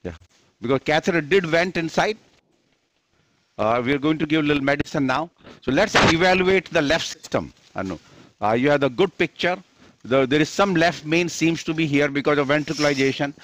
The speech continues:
Show the hemodynamic on the bottom, please.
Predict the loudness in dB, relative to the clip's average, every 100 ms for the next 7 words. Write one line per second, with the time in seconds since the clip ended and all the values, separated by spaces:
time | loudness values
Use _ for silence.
0 | -20 -4 -2 4 4 4 -2 -2 0 2
1 | 2 2 2 0 2 2 2 2 0 -4
2 | _ _ _ _ _ _ _ _ _ _
3 | _ _ _ _ _ -2 0 0 -6